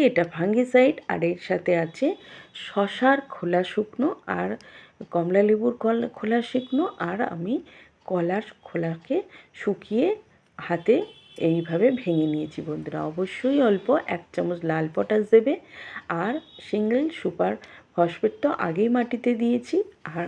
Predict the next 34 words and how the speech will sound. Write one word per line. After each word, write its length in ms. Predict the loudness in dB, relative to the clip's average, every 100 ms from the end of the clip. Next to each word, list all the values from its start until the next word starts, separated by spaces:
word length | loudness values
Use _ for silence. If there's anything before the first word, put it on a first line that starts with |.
| -6
ওটা 200 | 0 2
দিয়েছি 380 | 2 2 2 2 2
এপসম 280 | 0 -6 -6
সল্ট, 300 | -4 -8 -8 -6
চিনির 340 | -2 0 2
মতন 320 | 0 -2 -2 -2 -4 -20 -20 -8
এটা, 240 | -6 -6 -8 -12 -20 -8 6
যা, 160 | 8 8 2 4
যে 100 | 4
জন্য 240 | 6 6 6 6
যে 100 | 6 6
আমরা 140 | 6
শিকড়টা 580 | 4 -2 2 2 4 2
কাটছি, 500 | 2 -2 -6 -8 -4 -2 0
যা, 140 | 0 -2 -2
আর 120 | 2 2
এটা 240 | 2 0 0
অবশ্যই 480 | -4 -2 -4 -2 -2 2
বাদাম 320 | 0 2 0 0
খোল 160 | -2 -4
বন্ধুরা, 420 | -2 -4 -4 -8 -10 -18 -18 -20 -12 0
এক 200 | 0 0
মুঠো 260 | -4 2 2
বাদাম 360 | 4 2 2 0 0
খোল 180 | -2 -2
দিয়েছি, 360 | 0 0 0 0 0 0
যেটা 240 | -2 -2
মাটিতে 480 | 0 -2 -2 -4 0 0
আগে 320 | 0 -2 -6 -4
থেকেই 300 | -6 0 2
মেশানো 480 | 2 0 -4 -4
থাকে 300 | -6 -10 -8 -8
আমার। 240 | -6 -10 -12 -20 -18 -20 0
এবার 220 | 4 4